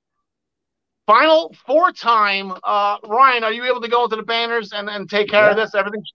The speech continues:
Speaker 1: I wanna say it's in order, but, uh, uh, we'll do Gary first. Uh, Gary's final four.
Speaker 2: Okay.
Speaker 1: We'll see who Gary picked here.
Speaker 2: Uh, Gary, Gary, Gary.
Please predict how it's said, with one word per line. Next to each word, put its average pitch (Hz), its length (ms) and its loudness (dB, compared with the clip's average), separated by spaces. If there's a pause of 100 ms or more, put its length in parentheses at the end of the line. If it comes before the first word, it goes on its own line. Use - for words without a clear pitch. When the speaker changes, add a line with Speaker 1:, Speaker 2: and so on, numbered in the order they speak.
Speaker 1:
I 214 60 0
wanna 226 160 0
say 220 100 -4
it's 175 140 -6
in 170 100 -4
order, 165 400 4
but, 151 180 2
uh, 147 260 4 (480)
uh, 156 380 4
we'll 190 120 -2
do 226 200 -10
Gary 226 460 2 (100)
first. 220 520 0 (540)
Uh, 165 420 4
Gary's 196 460 0
final 196 320 -4 (120)
four. 185 320 -4 (760)
Speaker 2:
Okay. 110 440 -16 (420)
Speaker 1:
We'll 165 120 -2
see 180 140 -2
who 175 120 2
Gary 151 360 0
picked 127 300 -12
here. 120 220 -10 (1400)
Speaker 2:
Uh, 117 760 -14 (960)
Gary, 98 460 -12
Gary, 82 500 -16
Gary. 135 500 2